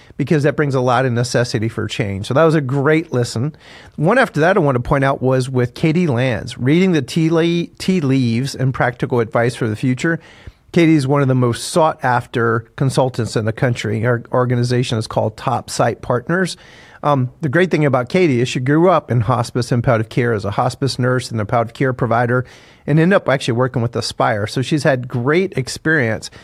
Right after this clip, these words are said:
and now is doing some fascinating consulting projects. In fact, one that we talked about was with Dollar General. Um, and the reason why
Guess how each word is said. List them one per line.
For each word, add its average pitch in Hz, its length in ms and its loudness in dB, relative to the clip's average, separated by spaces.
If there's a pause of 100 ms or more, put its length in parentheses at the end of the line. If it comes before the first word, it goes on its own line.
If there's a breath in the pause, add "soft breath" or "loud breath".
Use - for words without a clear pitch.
(260 loud breath)
and 147 140 4
now 175 160 2
is 190 80 0
doing 143 220 2
some 113 160 -4
fascinating 123 640 -2
consulting 120 480 -2
projects. 110 400 -2
In 110 80 -4
fact, 123 240 0
one 139 160 2
that 139 80 2
we 98 100 -2
talked 147 240 -2
about 113 340 0 (380 loud breath)
was 151 220 2
with 143 180 0
Dollar 143 320 4
General. 135 460 0 (480 loud breath)
Um, 143 200 0
and 143 80 2
the 147 60 4
reason 165 320 2
why 113 240 0